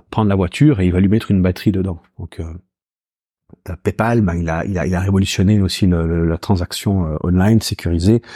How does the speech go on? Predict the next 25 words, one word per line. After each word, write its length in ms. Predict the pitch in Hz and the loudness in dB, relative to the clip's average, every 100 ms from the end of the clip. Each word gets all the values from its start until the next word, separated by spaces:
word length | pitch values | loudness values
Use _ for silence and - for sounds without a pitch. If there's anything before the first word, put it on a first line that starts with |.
| - - - - | -18 -16 -18 -4
Donc, 260 | 101 - - - | -4 -4 -12 -4
quand 100 | 120 | -2
tu 200 | - 120 | 0 0
prends 360 | - 139 139 123 - | 0 2 2 0 -4
Twitter, 460 | - 107 147 160 156 - - | -2 0 2 2 0 -6 -20
qui 60 | - | -20
fait, 160 | - | -14
qui 100 | - | -4
devient 240 | 104 95 101 | 0 0 2
X, 380 | 139 170 - - _ _ _ _ _ _ - | 2 2 -2 -14 _ _ _ _ _ _ -4
il 60 | |
va 80 | 104 | -2
pas 120 | 127 | 0
faire 220 | 110 151 110 | 0 0 0
un 100 | 95 | 0
réseau 340 | 110 113 131 | 0 2 2
social 560 | - 120 - 143 156 147 | 0 -4 -2 -2 -2 -2
qui 200 | - 107 | -2 -2
est, 100 | 85 _ _ _ | -4 _ _ _
qui 120 | - | -6
soit 220 | 107 127 104 | -2 0 2
juste 260 | 139 - | 0 0
un 80 | 107 | 0
meilleur 480 | 107 120 147 147 127 | 4 4 4 4 0
réseau 640 | - 127 120 123 135 139 | 0 2 2 4 2 0